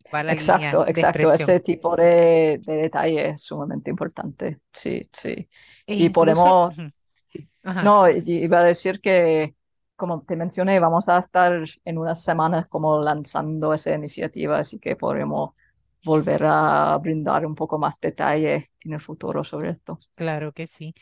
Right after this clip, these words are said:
Speaker 1: Y recuerde que también el, le-, el impacto es cómo se ve no solamente en mi factura, sino cómo se ve cuando voy a comprar algunos productos, cómo se encarecen, porque
Speaker 2: Sí.
Speaker 1: obviamente las empresas tienen que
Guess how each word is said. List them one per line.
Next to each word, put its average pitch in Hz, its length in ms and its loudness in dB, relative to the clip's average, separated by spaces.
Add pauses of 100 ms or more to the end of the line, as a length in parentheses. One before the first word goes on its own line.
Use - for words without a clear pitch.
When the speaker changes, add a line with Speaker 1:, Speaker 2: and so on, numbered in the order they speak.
(340)
Speaker 1:
Y 190 360 -6
recuerde 196 460 -2
que 208 120 -6
también 175 680 -8
el, 170 420 -4
le-, 165 380 -2
el 175 80 0
impacto 180 580 -2
es 233 240 -2 (1040)
cómo 208 300 -6
se 247 180 -8
ve 226 120 -4
no 226 120 -8
solamente 214 440 -8
en 214 60 -6
mi 214 80 -8
factura, 208 680 -4 (380)
sino 180 280 -4
cómo 180 240 -2
se 220 160 -2
ve 233 120 -2
cuando 214 300 -2
voy 165 140 0
a 160 60 -2
comprar 208 580 -2
algunos 185 440 -6
productos, 165 600 -10 (220)
cómo 156 240 -8
se 202 160 -4
encarecen, 147 800 -4 (260)
porque 131 260 -10
Speaker 2:
Sí. - 20 -2
Speaker 1:
obviamente 139 600 -2
las 180 140 0
empresas 147 580 -4
tienen 151 340 -4
que 185 260 -4